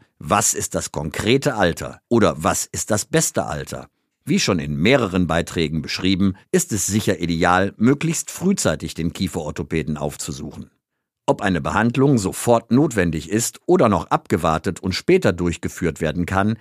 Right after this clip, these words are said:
hängt in vielen Fällen von den Behandlungsmaßnahmen ab. Bitte daher auf jeden Fall deinen Kieferorthopäden, dir den Zeitpunkt für eine möglichst effiziente Behandlung vorzuschlagen.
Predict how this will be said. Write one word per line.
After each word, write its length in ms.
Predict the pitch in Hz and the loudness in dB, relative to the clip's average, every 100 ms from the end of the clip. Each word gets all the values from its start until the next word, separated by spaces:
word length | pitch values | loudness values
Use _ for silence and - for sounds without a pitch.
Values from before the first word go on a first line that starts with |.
| _ | _
hängt 320 | - 196 - | 0 0 -2
in 160 | 90 80 | -6 -6
vielen 400 | - 123 127 143 | -4 0 2 2
Fällen 420 | - 98 104 104 | 2 2 2 2
von 200 | - 90 | 0 0
den 120 | 82 | 0
Behandlungsmaßnahmen 1160 | 73 80 95 104 104 - 95 98 - 101 113 123 | -2 -2 0 0 -2 0 2 2 2 0 0 -2
ab. 260 | 87 - _ _ _ _ _ | -6 -10 _ _ _ _ _
Bitte 360 | 95 101 - 107 | 0 0 2 2
daher 480 | 107 120 110 82 67 | 4 4 2 0 -2
auf 180 | - | -8
jeden 460 | 82 82 135 143 90 | -8 0 2 2 0
Fall 260 | - 69 78 | -2 -4 -4
deinen 240 | 80 80 | -2 -4
Kieferorthopäden, 1040 | - 135 - 71 76 85 - 87 87 98 95 _ 147 | -2 -2 -2 -4 -6 -6 -2 -2 0 -2 -4 _ 2
dir 100 | 127 | 4
den 160 | 82 | 4
Zeitpunkt 600 | - 98 104 - 104 101 | 2 0 0 0 0 0
für 120 | - | 0
eine 160 | 123 90 | 2 2
möglichst 540 | 82 107 139 127 - | 4 2 2 -2 -2
effiziente 640 | 85 82 73 - 90 95 110 | -6 -6 -4 0 0 2 0
Behandlung 480 | 92 82 80 104 113 | 0 -2 -2 -2 0
vorzuschlagen. 800 | - 110 - 87 71 65 - | 0 0 -2 -8 -8 -10 -12